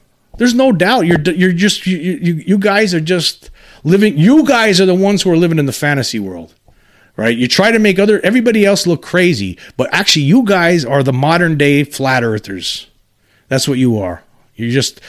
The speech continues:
you just can't accept it. It's, it's too much for you. You, it's just, you, you've, you've, you've, uh, you've drinking the bathwater of the stigmatization, uh, program that was instituted by the governments,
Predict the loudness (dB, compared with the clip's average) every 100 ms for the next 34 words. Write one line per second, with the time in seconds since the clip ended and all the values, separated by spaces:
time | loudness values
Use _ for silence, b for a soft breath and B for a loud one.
0 | B B B -8 -2 0 0 0 0 0
1 | -2 -2 -4 -10 -10 _ -12 -10 -10 -8
2 | -8 -4 0 2 0 -2 -2 -2 -2 -2
3 | -4 -4 -8 -8 B B -18 -14 -4 0
4 | 0 0 -4 B B 0 0 0 0 0
5 | 0 0 0 0 -2 -2 -8 B B B
6 | B -2 0 0 2 0 0 0 -2 -2
7 | -2 0 0 0 -4 -4 -4 -4 -2 -2
8 | 0 0 0 -2 -4 -8 B B -8 -8
9 | -2 0 2 2 0 -2 -2 0 0 0
10 | -2 2 2 2 0 0 0 0 0 -4
11 | -6 -6 -8